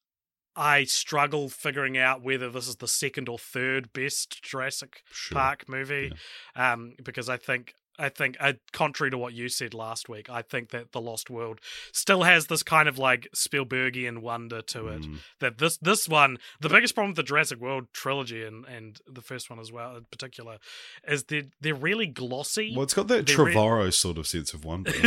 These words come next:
Speaker 1: It's, yeah, it's, they're, they're really glossy, and it,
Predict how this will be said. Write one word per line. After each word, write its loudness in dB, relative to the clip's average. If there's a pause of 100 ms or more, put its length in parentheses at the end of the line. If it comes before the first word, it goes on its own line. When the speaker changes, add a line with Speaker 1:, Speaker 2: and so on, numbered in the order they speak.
Speaker 1:
It's, 6 (140)
yeah, 8 (720)
it's, 6
they're, 10
they're 8
really 6
glossy, 2
and 6
it, 4